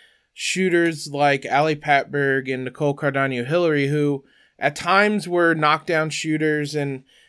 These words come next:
had streaky performances, and, um, defenses kind of knew where they were, but you could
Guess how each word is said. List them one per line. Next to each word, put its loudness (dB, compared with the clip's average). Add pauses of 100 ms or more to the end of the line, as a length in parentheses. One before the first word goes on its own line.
had 2
streaky -2
performances, -2
and, -2 (460)
um, -2 (520)
defenses -2
kind 0
of -2
knew 4
where 8
they 6
were, 6
but 2
you -8
could 0